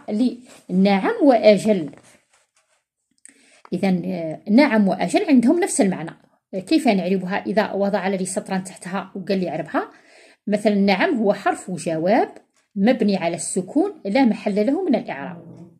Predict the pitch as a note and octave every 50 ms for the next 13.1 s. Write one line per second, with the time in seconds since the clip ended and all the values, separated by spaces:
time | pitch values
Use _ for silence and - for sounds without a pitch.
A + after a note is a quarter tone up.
0 | _ F3+ F3+ F#3 G3 B3+ D4+ - - - G3+ - - F#4 - A#3+ F#3 G#3 A3 A#3+
1 | - - - G4+ F#4 D4+ - - E3+ D#3 D#3 D#3 - - _ _ _ _ _ _
2 | _ _ _ _ _ _ _ _ _ _ _ _ - _ _ _ _ _ _ _
3 | _ _ - G4 F4+ D#4 D#4+ F#4+ - - _ _ _ _ _ _ _ _ _ _
4 | _ _ - D#4 G#4+ A4 G4+ C#4 B3 G#3 A#3+ A3 - - - G4 F#4+ - C#4 -
5 | - G#3 F#3+ D#3+ E3+ D#3+ - - - D#3+ D#3 - C#4+ G#4 G#4+ - _ _ - A3
6 | C#4+ C4 F#3+ A3 A3+ G#3+ - F3 E3+ - - - - F#3 F#3 - C4 C#4+ F#4+ G#4
7 | F#4+ - - F#3+ G3+ G3+ G3 G#3+ C#4+ F4+ A4+ G4+ - - _ _ _ - - -
8 | - - - C#4+ - B3 C4 F#4 - - - - C#4 B3+ B3 G#3+ G#3 G3+ G3+ -
9 | E4 C#4 - F4+ A4 F4 - - A3+ - - - G3 E3+ - - _ _ _ _
10 | _ _ _ _ _ _ _ _ _ _ _ _ _ _ _ _ _ _ - _
11 | _ _ A3+ A#3 B3+ A#3+ A3+ G#3 G#3 G3 F3 D#3+ E3+ E3+ D#3 D3+ - - _ _
12 | _ _ _ _ _ _ _ _ _ A3+ A#3 A#3+ A#3 A#3 G3+ F#3+ E3+ D#3+ D#3+ E3+
13 | E3 E3